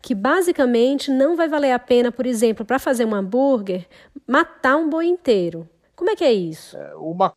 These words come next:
Speaker 2: coisa é produzir hambúrguer, né? E uma coisa é produzir uma carne com uma textura, ah, especial pra churrasco ou pra um uso culinário gastronômico mais avançado. Então,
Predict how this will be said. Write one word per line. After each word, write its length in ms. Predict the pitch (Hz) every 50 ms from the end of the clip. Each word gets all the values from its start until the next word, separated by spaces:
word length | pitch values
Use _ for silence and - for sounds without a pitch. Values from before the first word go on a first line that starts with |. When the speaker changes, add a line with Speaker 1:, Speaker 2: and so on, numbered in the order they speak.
| _ _
Speaker 2:
coisa 640 | - 196 214 254 311 311 226 160 156 147 139 135 _ -
é 80 | 147
produzir 580 | - - 151 165 160 151 147 135 123 139 139 135
hambúrguer, 800 | 131 127 131 127 120 127 131 127 120 113 104 _ 101 98 95 - _ _
né? 520 | 127 127 127 143 156 165 170 160 143 135 139
E 220 | 139 151 160 170
uma 240 | 170 175 175 175 165
coisa 480 | - 156 165 175 196 226 208 180 190 180 160 151 147 139
é 180 | 139 147 160
produzir 580 | 165 _ 160 156 147 147 135 120 107 131 151 165
uma 180 | 160 143 127 113
carne 580 | _ - 127 135 143 151 147 147 147 143 135 _ _ _ _ _ _
com 320 | - 147 160 160 160 160
uma 180 | 151 143 135 123
textura, 880 | _ - 131 - - _ - 139 147 165 165 156 147 143 135 123 - _ _ _ _ -
ah, 540 | 143 131 131 127 127 127 127 123 123 123 123
especial 1120 | 127 127 _ - 151 135 - - - 143 135 135 147 151 156 151 147 139 131 123 117 113 113 _
pra 180 | - 131 131 123
churrasco 840 | - - 131 113 - 123 135 147 156 160 143 - - _ _ - 123
ou 220 | 120 123 127 120
pra 540 | _ _ - 135 127 123 120 120 117 113 113 _ _ 123
um 300 | 120 123 135 139 143 143
uso 200 | 143 131 - 139
culinário 920 | - - - 131 131 127 123 123 123 123 131 135 131 131 127 123 120 120 113
gastronômico 760 | 127 131 117 - _ 127 127 123 127 127 127 127 - - 127
mais 240 | 127 127 123 117 120
avançado. 520 | 117 113 120 120 113 - - 117 - - _ _ _ _ _ _ _ _ _ _ _ -
Então, 360 | 185 - 311 302 247 180